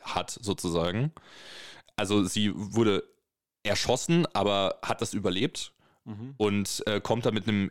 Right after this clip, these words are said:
Speaker 1: entstellten Gesicht zurück in die Heimat. Und, äh, ihr wird das Gesicht operiert, sodass sie anders aussieht als vorher. Und dann, äh, sucht sie ihren Mann wieder auf, ähm, in Berlin und, äh, trifft ihn dann und,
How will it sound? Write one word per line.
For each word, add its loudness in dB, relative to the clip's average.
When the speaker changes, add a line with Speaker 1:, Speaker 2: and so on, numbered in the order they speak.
Speaker 1:
entstellten 0
Gesicht -4
zurück -4
in 0
die 0
Heimat. -2
Und, 2
äh, 2
ihr 2
wird 0
das 0
Gesicht 0
operiert, 2
sodass -2
sie 2
anders 2
aussieht 0
als -6
vorher. 2
Und 0
dann, 0
äh, 4
sucht 0
sie 0
ihren 2
Mann 2
wieder 2
auf, -2
ähm, 0
in 4
Berlin 0
und, 4
äh, 0
trifft 0
ihn 0
dann 2
und, -2